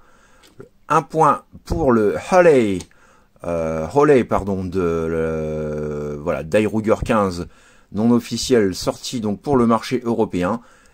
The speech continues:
et des morceaux donc qui viennent compléter mon petit bootleg Multiforce quatorze, euh, avec son petit réveil inclus. Voilà un petit peu donc, une fois de plus, un deux colis, euh, deux, voilà, deux, deux, deux, deux colis, deux arrivages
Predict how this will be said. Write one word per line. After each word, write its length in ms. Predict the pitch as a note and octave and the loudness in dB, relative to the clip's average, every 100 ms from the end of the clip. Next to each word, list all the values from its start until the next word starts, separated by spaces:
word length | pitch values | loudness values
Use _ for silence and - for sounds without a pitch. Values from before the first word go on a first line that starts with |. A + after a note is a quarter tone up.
| _ - | _ -2
et 200 | B2+ - | -2 -2
des 180 | G#2 C3 | -4 0
morceaux 420 | C3 A#2+ - C#3+ | 2 0 -2 -4
donc 180 | A#2+ A#2+ | -2 -2
qui 140 | - G2+ | -4 -2
viennent 180 | A#2 | -2
compléter 500 | A2 A#2 A#2+ A#2 A#2+ G#2 | -2 -4 -2 -2 -2 0
mon 140 | A#2 | 0
petit 840 | A#2+ A#2 - A#2+ A#2 A2 G#2 G2+ F#2+ | -2 -4 -4 -4 -2 -2 -2 -4 -2
bootleg 500 | B2+ C3 B2+ A#2 F#2+ | -2 0 0 0 0
Multiforce 600 | A2 G#2+ A#2 - B2 - | -4 -4 -10 -8 -8 -6
quatorze, 680 | - G#2 A#2 A2+ A#2 G#2+ G#2+ - - - _ D#2 | -2 0 2 2 0 -4 -10 -12 -20 -20 _ -8
euh, 520 | D#2 D#2 D#2+ D#2 D#2 - | -4 -4 -2 -4 -4 -4
avec 340 | E2+ G#2 G2+ | -2 -2 -4
son 160 | - A2 | -6 -4
petit 500 | G2 E2+ - A#2 A2 | -4 -8 -8 -2 2
réveil 420 | G2 G#2 C3+ C3 | 4 4 2 2
inclus. 420 | A#2 A2+ E2 D2+ - - - _ | -4 -4 -6 -14 -18 -20 -20 _
Voilà 160 | - G2+ | -4 -2
un 80 | G2 | -2
petit 160 | - | -6
peu 200 | F2 A#2+ | -6 -4
donc, 420 | G#2+ A#2 A#2+ F#2+ - - - _ | 0 0 0 -10 -16 -20 -20 _
une 100 | G2+ | -8
fois 200 | G2+ A#2 | -4 -2
de 40 | G2 | -2
plus, 300 | B2 B2 A2+ | -4 -4 -4
un 100 | G2 | -2
deux 200 | G2 A#2+ | -2 -2
colis, 520 | A#2+ F#2 G#2 A2+ F#2 | -2 -2 -2 -2 -2
euh, 160 | E2 D#2+ | -2 -4
deux, 460 | D#2+ G#2+ G#2+ F#2+ | -4 -2 0 0
voilà, 360 | F2 E2 C#2 C2+ | 0 -2 -4 -8
deux, 300 | C#2+ F2+ E2+ | -8 -6 -6
deux, 220 | F2+ F2 | -4 -4
deux, 220 | D#2 F#2 | -4 -8
deux 360 | D#2+ F2+ A2 G2 | -6 -2 0 -2
colis, 440 | - G#2 F#2 G2 | -4 -6 -6 -6
deux 320 | F#2+ G#2 F#2 | -6 -4 -2
arrivages 460 | F#2+ F2 F2+ G2+ | 0 0 2 2